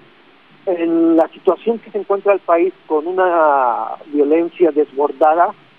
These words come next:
él fue durante seis años el encargado de la seguridad nacional. Y en mucho lo que se está viviendo es responsabilidad de él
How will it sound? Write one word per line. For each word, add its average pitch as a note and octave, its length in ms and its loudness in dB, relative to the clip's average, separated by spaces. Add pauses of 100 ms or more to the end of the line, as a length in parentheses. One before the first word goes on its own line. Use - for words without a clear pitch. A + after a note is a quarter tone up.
(360)
él F3+ 340 2
fue G3 200 4
durante D#3+ 540 -2
seis F#3+ 200 2 (120)
años F#3 400 0 (220)
el D#3 160 0
encargado D#3 960 0
de D3+ 80 -4
la D3 220 0
seguridad D3+ 420 -2
nacional. E3+ 580 -2 (800)
Y E3+ 220 0
en F3 140 0
mucho G#3 580 0 (340)
lo D#3 120 0
que D#3 120 -6
se - 100 -20
está F#3 200 0
viviendo F#3 680 -2
es F3+ 140 -6
responsabilidad D#3+ 920 0 (480)
de D#3+ 320 4
él B3 200 -2